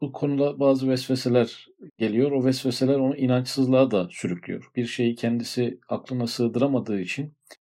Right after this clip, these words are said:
yavaş yavaş onu imkansız da görmeye başlıyor.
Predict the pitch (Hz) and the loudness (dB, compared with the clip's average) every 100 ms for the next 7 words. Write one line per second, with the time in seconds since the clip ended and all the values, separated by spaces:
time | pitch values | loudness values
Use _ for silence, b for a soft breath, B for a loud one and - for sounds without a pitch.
0 | _ 123 139 127 127 143 135 135 147 135 | _ 2 2 2 2 0 2 2 2 2
1 | 131 127 123 139 131 113 107 107 107 101 | 2 2 0 0 0 0 0 -2 0 0
2 | 95 - 98 90 - 90 90 | -2 -2 -4 -4 -4 -6 -6